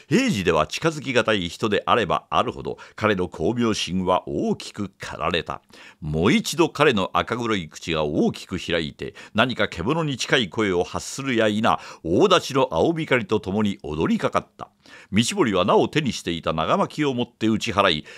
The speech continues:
決してこの巧妙期の野望は遂げさせそうもなかった。源吾も勝負焦りに見え、道盛も打ち物疲れをきたしたか、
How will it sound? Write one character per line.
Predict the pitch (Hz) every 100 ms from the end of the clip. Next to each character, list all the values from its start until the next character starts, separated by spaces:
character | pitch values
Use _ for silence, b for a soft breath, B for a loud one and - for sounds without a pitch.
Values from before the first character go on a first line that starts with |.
| B
決 | - 127
し | - -
て | 208
こ | - -
の | 131
巧 | 175 - 117
妙 | 226 185 139
期 | -
の | 104
野 | 98 92
望 | 101 151 123
は | 104 -
遂 | 78
げ | 101 220
さ | 214
せ | 202
そ | 175 - 156
う | 135
も | 120 -
な | 78 202
か | -
っ | - -
た。 | - _ B B B B -
源 | 95 208 185
吾 | 85
も | 65 b
勝 | - - 160
負 | 226 214
焦 | 175 -
り | 113
に | 90 85
見 | 76 85
え、 | 73 69 B B
道 | 95
盛 | 107 139 113 98
も | 98 104
打 |
ち | 98 151
物 | 160 147
疲 | 117 127
れ | 107
を | 101
き | 92
た | -
し | 113 -
た |
か、 | - 90